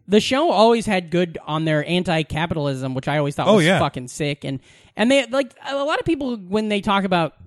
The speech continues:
Speaker 1: uh, which I liked, and you said you even go for it, but a lot of people talk about the double entendre jokes and the innuendo and stuff, which is funny, but I think the show was funniest when it was just super weird and silly.
Speaker 2: Yeah, but
Speaker 1: You
Speaker 2: you
Speaker 1: know?
Speaker 2: like the, uh, the undercover ones when you're, like,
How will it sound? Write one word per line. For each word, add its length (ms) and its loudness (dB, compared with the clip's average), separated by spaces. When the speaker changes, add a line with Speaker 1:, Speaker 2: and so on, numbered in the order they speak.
Speaker 1:
uh, 260 0
which 160 -2
I 120 2
liked, 320 2
and 100 2
you 120 6
said 220 -2
you 120 2
even 200 -2
go 160 0
for 160 2
it, 60 0
but 160 0
a 60 -2
lot 120 4
of 60 2
people 140 2
talk 160 4
about 160 4
the 80 4
double 340 2
entendre 720 0
jokes 360 0
and 160 0
the 280 0
innuendo 380 2
and 80 -4
stuff, 160 -4
which 180 2
is 200 4
funny, 480 0
but 100 4
I 100 4
think 140 0
the 80 4
show 180 2
was 180 0
funniest 480 0
when 100 2
it 40 2
was 120 0
just 200 -2
super 540 -2
weird 360 0
and 100 -2
silly. 440 -6
Speaker 2:
Yeah, 280 6
but 120 4
Speaker 1:
You 80 2
Speaker 2:
you 60 8
Speaker 1:
know? 120 6
Speaker 2:
like 240 2
the, 320 -2
uh, 720 0
the 160 -4
undercover 560 -2
ones 340 -2
when 140 -2
you're, 180 0
like, 240 -2